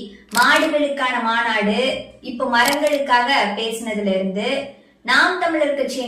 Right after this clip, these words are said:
நோக்கி இது என்ன அரசியல் அப்படின்னு எல்லாருமே விமர்சனம் வைக்கிறாங்க, இது தேவையில்லாத வேலைன்னு. ஆனா உண்மை என்னன்னா, நாம் தமிழர் கட்சி இந்த அரசியலை இன்றைக்கு தொடங்கல.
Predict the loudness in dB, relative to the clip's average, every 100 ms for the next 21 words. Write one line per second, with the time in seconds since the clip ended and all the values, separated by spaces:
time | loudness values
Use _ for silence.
0 | -6 -6 -6 -6 -6 -8 -18 _ _ _
1 | _ -4 0 0 2 2 2 2 -2 -2
2 | -2 0 -2 -4 -4 -2 -2 -2 -2 -4
3 | -8 -10 -4 2 4 4 2 -2 -2 -4
4 | -6 -6 -6 -4 -2 -2 -2 -4 -4 -2
5 | -2 -2 0 0 0 -4 -4 -2 -2 -4
6 | -12 -18 -20 -16 -2 0 2 2 0 -4
7 | -14 -20 -6 -2 0 0 0 0 -2 0
8 | 0 0 2 2 2 -2 -2 -4 -4 -6
9 | -4 -4 -4 -6 -8 0 2 2 -2 -4
10 | -2 -2 -2 -2 -2 -4 -4 -4 -4